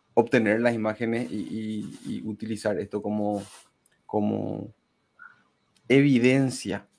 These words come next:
Eh, como siempre decimos, cuando tenés, eh, en teorías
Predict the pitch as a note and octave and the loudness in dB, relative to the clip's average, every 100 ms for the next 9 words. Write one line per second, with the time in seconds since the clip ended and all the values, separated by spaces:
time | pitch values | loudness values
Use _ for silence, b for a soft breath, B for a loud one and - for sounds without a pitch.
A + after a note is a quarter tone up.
0 | _ _ _ _ _ _ - - - F#2+ | _ _ _ _ _ _ -10 -8 -4 -4
1 | G2 A#2+ B2+ C3 D3+ B2 B2 B2+ B2 B2+ | 2 2 2 4 4 4 2 2 2 0
2 | C3 A#2+ B2 D3 D3+ - B2 A#2+ A#2+ A#2+ | 2 2 4 2 -2 -4 -2 0 -2 -2
3 | B2 A#2 A#2+ C3 B2 A#2 G#2+ - | 2 2 4 4 4 4 0 -8